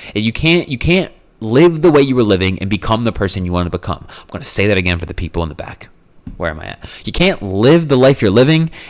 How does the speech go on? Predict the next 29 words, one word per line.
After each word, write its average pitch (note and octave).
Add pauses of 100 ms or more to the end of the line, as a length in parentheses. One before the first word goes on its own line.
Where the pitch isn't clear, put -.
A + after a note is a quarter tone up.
and F#2
become C#3+
the D3+
person A#2+
you G#2+
wanna G#2
become. F#2 (300)
And F2+
I'm C3+
s-, C#3
and A#2
I E3
say F#3
this D#3+
shit D#3
to A#2
myself G#2
all B2
the B2+
time B2+
too. E3
This C#3
is -
why C3+
I A#2
feel F#2
comfortable -
saying E2
it, -